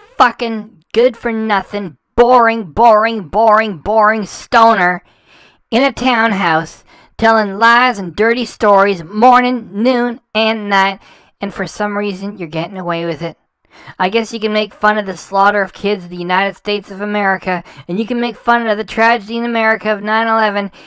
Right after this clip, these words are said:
and an American-based company allows you to get away with it. I do not know why. Like I said, you're just an object lesson, and th-, there's something positive that we can take from it.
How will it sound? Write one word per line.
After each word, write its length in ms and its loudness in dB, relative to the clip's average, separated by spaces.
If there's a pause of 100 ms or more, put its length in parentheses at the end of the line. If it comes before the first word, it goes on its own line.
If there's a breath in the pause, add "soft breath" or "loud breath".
(140 loud breath)
and 120 -2
an 120 -2
American-based 840 0
company 400 -2
allows 360 0
you 100 -6
to 60 -6
get 240 0
away 260 2
with 100 -4
it. 100 -2
I 280 4
do 120 -6
not 280 0
know 180 2
why. 400 4 (320 soft breath)
Like 200 2
I 80 -2
said, 320 -6
you're 80 -4
just 300 -8
an 80 -8
object 440 0
lesson, 420 -6 (400 soft breath)
and 180 -4
th-, 140 -6
there's 220 -2
something 320 -2
positive 460 2
that 80 -8
we 140 -2
can 140 -4
take 280 -2
from 220 -2
it. 220 -6